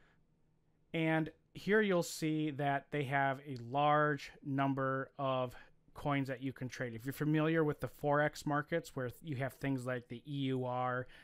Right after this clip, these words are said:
U S D, so that's the euro dollar pair, you're gonna see a lot of this. So there's, there's different markets for a lot of these coins. So B N B is Binance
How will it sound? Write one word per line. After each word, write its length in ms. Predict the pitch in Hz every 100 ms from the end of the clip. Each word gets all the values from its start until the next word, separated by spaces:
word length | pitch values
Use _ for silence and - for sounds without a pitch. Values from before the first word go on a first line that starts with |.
| -
U 260 | 135 131 127
S 220 | 123 -
D, 220 | 131 131
so 120 | 123
that's 200 | 131 123
the 100 | 123
euro 260 | 120 131 123
dollar 360 | 120 117 135
pair, 400 | 131 147 139 139 - - - -
you're 100 | 143
gonna 140 | 147
see 160 | - 147
a 80 | 139
lot 240 | 135 147
of 140 | 135
this. 160 | 135 131
So 160 | - 131
there's, 320 | 135 131 - - - -
there's 280 | 143 135 113
different 480 | 127 156 156 180
markets 800 | 156 151 156 - 120 - - - - _ -
for 140 | 147
a 40 | 139
lot 200 | 135 135
of 40 |
these 180 | 127 -
coins. 500 | - 147 135 123 113
So 340 | 139 127 127 - - - 131 117
B 180 | 175
N 160 | 175 151
B 320 | 120 135 156
is 180 | 151 113 -
Binance 720 | 131 131 139 151 156 - -